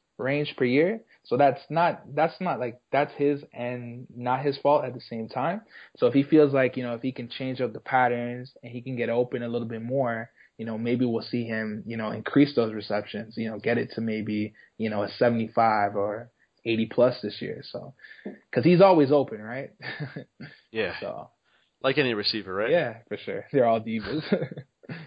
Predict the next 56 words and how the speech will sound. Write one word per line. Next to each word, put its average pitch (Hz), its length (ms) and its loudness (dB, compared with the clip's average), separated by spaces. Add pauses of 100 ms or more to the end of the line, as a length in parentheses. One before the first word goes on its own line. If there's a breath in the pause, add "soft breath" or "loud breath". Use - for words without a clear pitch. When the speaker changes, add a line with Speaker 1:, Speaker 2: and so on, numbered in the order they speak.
(1400 loud breath)
Speaker 2:
I 127 60 6
had 165 100 6
a 156 40 2
chance 165 200 2
to 147 60 -10
speak 160 220 -6
with 143 80 -6
Sammy 147 320 -2
when 139 160 -10
he 127 40 -4
was 120 120 -4
here 139 100 -2
in 131 60 -2
Toronto 123 360 2
before 117 380 0
he, 110 320 -4
uh, 104 140 0
left 110 200 0
for 120 60 -6
training 117 300 -2
camp 120 260 -4
at 107 120 -2
North 107 220 -4
by 110 100 0
Northeast 110 440 -6
event. 127 280 -2 (1080 soft breath)
I'll 117 180 2
play 135 200 2
that 127 160 6
right 123 160 6
now, 127 160 0
let 123 180 -4
you 120 60 -10
guys 120 160 0
hear 127 180 -4
what 117 180 -2
we 113 140 -6
talked 120 280 -2
about. 123 320 2
Um, 104 400 -4 (300)
a - 40 -10
lot 170 160 6
of 143 140 -2
basically 156 340 0
just, 131 240 -4
like, 110 220 0 (100)
basic 123 300 -2
football 113 280 -2
stuff. 120 260 2
This - 180 -4
is 147 80 -6
before 131 420 2
he 113 400 -10
was 104 160 -8
working 110 280 -4
out. 113 240 -2